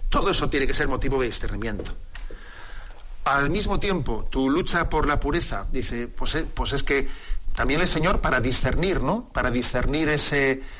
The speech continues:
eh, si, si la vocación que te da es auténtica, pues parece que lo lógico es que,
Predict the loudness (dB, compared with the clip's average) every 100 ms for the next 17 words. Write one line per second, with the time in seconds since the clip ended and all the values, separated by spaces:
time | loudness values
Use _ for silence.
0 | -14 -14 -14 -4 0 0 -2 -2 0 0
1 | 0 2 0 0 0 0 2 2 2 0
2 | 0 0 0 0 0 -2 -4 -10 -6 -4
3 | 0 0 2 2 0 2 2 2 0 -2
4 | -2 0 0 0